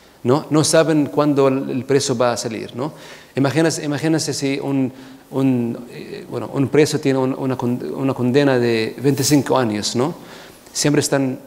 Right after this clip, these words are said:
pendientes, ¿qué va a pasar después? Especialmente en el caso de las administra-, eh, detenciones administrativas, porque nunca se sabe cuándo va a salir el preso.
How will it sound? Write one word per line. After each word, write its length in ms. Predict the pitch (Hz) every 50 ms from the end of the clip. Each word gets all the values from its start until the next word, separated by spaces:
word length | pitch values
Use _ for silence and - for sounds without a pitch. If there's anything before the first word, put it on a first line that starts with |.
| - - - - -
pendientes, 560 | - 135 131 117 127 120 107 104 - 107 95 - - - - - - -
¿qué 140 | - 143 143
va 140 | 143 131
a 40 | 123
pasar 240 | 120 110 - 131 117
después? 600 | 117 113 - - 131 113 - - - - - - _ _ _ _ - _ _ _ _ _ - _ _ -
Especialmente 720 | 147 120 - - 143 - 156 147 165 190 196 - 180 165
en 80 | 156 147
el 60 | 135
caso 280 | - 160 147 147 147 131
de 100 | 127 131
las 180 | 135 131 -
administra-, 440 | - 135 120 131 131 120 - - - -
eh, 200 | 135 123 120 120 - - - - -
detenciones 540 | 127 127 139 135 123 - 139 143 139 - -
administrativas, 840 | 131 123 123 123 117 - 131 117 - 117 107 98 92 90 - - - - - - - - - - - -
porque 260 | - 131 - - 139
nunca 260 | 131 151 160 160 160
se 120 | 135 - 135
sabe 280 | - - 139 127 123
cuándo 260 | - 135 127 120 117 117
va 100 | 117 113
a 40 |
salir 240 | - - 117 113 107
el 140 | 101 98 92
preso. 340 | - 95 95 - - -